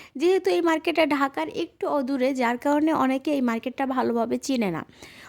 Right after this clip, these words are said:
অনেকে প্রশ্ন করে যে ভুলতা গাউসিয়া মার্কেটটা আসলে কোথায়। তাছাড়াও আমার কমেন্ট সেকশনে অনেক আপুরা এবং ভাইয়ারা কমেন্ট করে জানতে চায় যে, "আপু,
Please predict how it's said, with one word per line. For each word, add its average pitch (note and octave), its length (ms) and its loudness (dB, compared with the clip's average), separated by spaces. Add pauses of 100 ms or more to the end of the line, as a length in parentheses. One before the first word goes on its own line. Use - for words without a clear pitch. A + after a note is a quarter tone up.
অনেকে E4 300 2
প্রশ্ন E4+ 480 -2
করে C#4+ 300 4
যে C4 140 0
ভুলতা D4+ 480 0
গাউসিয়া C#4+ 420 2
মার্কেটটা A#3+ 540 0
আসলে D4 420 0
কোথায়। C#4+ 580 -4 (540)
তাছাড়াও F#4 640 2
আমার D4+ 320 2
কমেন্ট D4+ 380 2
সেকশনে C#4+ 520 0
অনেক F4+ 340 0
আপুরা D4+ 400 0
এবং C#4+ 220 2
ভাইয়ারা C#4 360 2
কমেন্ট C4 360 2
করে C4+ 220 0
জানতে A#3 440 -2
চায় B3 320 -2
যে, B3 140 -2
"আপু, B3 460 -2